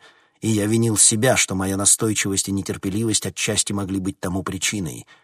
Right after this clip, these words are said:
Если я поступил дурно, то лишь по настоянию любви, и меня тут же постигла суровая кара. Едва я остановился возле астролиста, как из дома вышли вы и ваш друг.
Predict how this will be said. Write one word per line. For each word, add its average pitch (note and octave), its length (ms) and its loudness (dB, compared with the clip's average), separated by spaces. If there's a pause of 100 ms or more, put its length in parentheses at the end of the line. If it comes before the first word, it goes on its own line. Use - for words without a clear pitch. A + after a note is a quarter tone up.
(540)
Если G2 240 2
я G2+ 120 2
поступил G2+ 440 0
дурно, G2+ 380 2
то F#2 100 -4
лишь F#2 200 -2
по F#2+ 100 -4
настоянию F2+ 640 2
любви, D2+ 440 -4 (480)
и F2 60 -8
меня F#2+ 280 -2 (180)
тут B2 200 -4
же A2+ 200 -2
постигла E2+ 840 -2 (340)
суровая C2+ 600 -2
кара. - 420 -10 (920)
Едва G#2+ 360 4
я A#2+ 180 6
остановился A2+ 720 4
возле G#2 320 2
астролиста, G2+ 840 4 (640)
как B2+ 200 -6
из A#2+ 160 2
дома C3 300 4
вышли G#2+ 400 2
вы D#2 360 -2 (720)
и - 120 -4
ваш - 260 -4
друг. F#2+ 460 -6